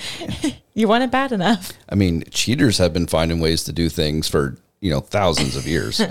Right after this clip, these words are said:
Speaker 1: <laughs>
Speaker 2: So
Speaker 1: Yeah.
Speaker 2: I'm sure you can figure it out as a polyamorous person.
Speaker 1: Yes. And be totally ethical with it.
Speaker 2: Yeah.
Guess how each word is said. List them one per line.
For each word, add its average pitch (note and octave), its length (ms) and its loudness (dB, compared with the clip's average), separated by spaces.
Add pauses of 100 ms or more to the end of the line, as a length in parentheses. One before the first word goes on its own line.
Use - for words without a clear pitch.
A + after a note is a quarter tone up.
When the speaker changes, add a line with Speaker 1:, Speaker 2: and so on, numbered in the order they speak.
(200)
Speaker 1:
<laughs> B3 260 0
Speaker 2:
So G#3 460 2 (1120)
Speaker 1:
Yeah. - 220 -6 (360)
Speaker 2:
I'm F2+ 160 2
sure A2+ 240 4
you G#2 140 4
can F#2 160 0
figure E2 420 0
it D2 60 0
out D2 400 0 (220)
as C#2+ 320 0
a - 60 0
polyamorous B1+ 680 -2
person. - 460 -4 (160)
Speaker 1:
Yes. - 340 -8 (640)
And F3+ 140 -4
be F3 240 -12
totally G3+ 440 -4
ethical - 360 -14
with - 260 -16
it. - 60 -20 (280)
Speaker 2:
Yeah. F3+ 340 4